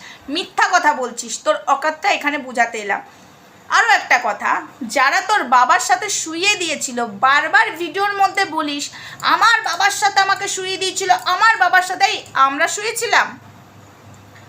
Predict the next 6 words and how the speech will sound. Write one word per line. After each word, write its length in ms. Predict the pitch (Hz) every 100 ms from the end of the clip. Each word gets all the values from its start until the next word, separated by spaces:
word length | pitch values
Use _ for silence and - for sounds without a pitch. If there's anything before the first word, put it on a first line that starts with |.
| -
আমরা 400 | - 277 285 330
শুয়েছিলাম 680 | 349 403 427 453 480 403 311
তোর 100 | 311
বাপের 320 | 269 262 359
সাথে।" 300 | - 339 403 554 - - -
হ্যাঁ, 240 | 269 349